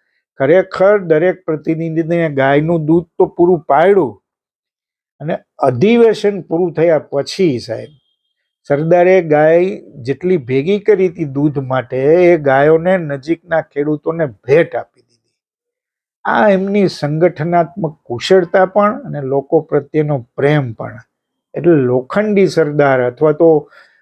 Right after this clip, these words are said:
બોરિંગ બાપુ, એ જે બધા બિરુદ છે ને, એની, એને, એના હટકે આ બધા પ્રસંગો છે.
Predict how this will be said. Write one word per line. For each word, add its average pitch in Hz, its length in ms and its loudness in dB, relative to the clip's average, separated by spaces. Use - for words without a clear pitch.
બોરિંગ 180 680 2
બાપુ, 147 600 0
એ 214 160 4
જે 202 140 2
બધા 196 280 2
બિરુદ 190 440 0
છે - 160 0
ને, 180 480 -4
એની, 180 360 -8
એને, 190 240 -4
એના 175 400 0
હટકે 131 460 0
આ 156 160 2
બધા 143 320 -2
પ્રસંગો 123 680 -10
છે. 165 300 0